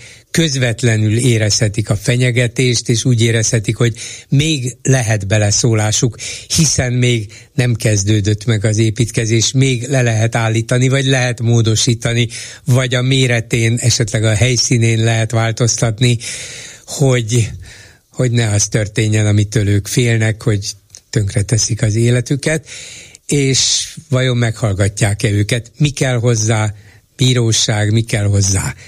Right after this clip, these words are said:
Népszavazás, mi kell hozzá? Tömegtámogatás? Nem tudom, de valószínűleg mindegyikre szükség lesz. Itt a hallgató, jó napot kívánok!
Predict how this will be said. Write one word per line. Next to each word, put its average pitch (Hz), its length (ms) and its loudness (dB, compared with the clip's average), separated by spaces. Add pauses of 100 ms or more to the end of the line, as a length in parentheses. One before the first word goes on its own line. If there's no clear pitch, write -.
(140)
Népszavazás, 120 1040 0
mi 123 120 2
kell 110 220 -2
hozzá? 107 500 0 (340)
Tömegtámogatás? 127 1200 0 (480)
Nem 127 180 2
tudom, 120 440 2
de 113 220 2 (560)
valószínűleg 104 640 2
mindegyikre 95 580 2
szükség 120 520 0
lesz. 120 220 0
Itt - 180 -2
a 117 60 2
hallgató, 104 500 2
jó 110 140 2
napot 110 340 0
kívánok! 101 640 0